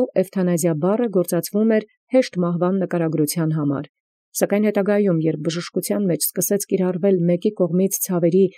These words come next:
չարչարանքների մեջ գտնվող հիվանդին մահ պատճառելը,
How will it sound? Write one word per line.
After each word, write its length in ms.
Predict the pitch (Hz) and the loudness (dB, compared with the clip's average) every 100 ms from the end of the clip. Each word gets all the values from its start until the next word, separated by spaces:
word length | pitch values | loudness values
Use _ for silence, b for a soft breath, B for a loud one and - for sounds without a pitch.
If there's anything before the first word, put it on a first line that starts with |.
| B | B
չարչարանքների 760 | - 202 180 190 185 175 190 214 | -8 -6 -2 0 0 0 0 2
մեջ 160 | 185 156 | 0 0
գտնվող 560 | 165 185 170 185 196 | -2 0 0 0 2
հիվանդին 500 | 196 165 156 156 185 196 b - | 0 2 0 2 2 0 b -2
մահ 260 | 175 185 - | 0 0 0
պատճառելը, 640 | 165 165 180 160 190 226 | -4 -4 -4 0 0 0